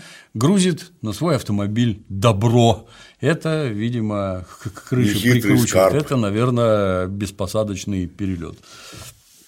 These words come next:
Speaker 1: Именно он. А дальше играют за столом в карты, там сверху набросаны деньги. Тоже, кстати, там пятерки,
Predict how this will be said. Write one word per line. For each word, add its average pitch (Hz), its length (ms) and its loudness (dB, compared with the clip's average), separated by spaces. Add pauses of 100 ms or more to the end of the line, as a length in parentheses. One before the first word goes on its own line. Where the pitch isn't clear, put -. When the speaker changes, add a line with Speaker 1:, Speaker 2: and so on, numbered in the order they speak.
(500)
Speaker 1:
Именно 120 440 2
он. 92 280 -4
А 151 160 -2
дальше 117 500 -2
играют 98 420 -2
за 95 140 -10
столом 95 500 -8 (220)
в - 140 -20
карты, 151 600 -6
там 123 300 -16 (180)
сверху 123 640 -6 (560)
набросаны 95 580 -4
деньги. 117 320 -6
Тоже, 104 280 -12
кстати, 92 260 -14
там 95 260 -16 (480)
пятерки, 120 640 -4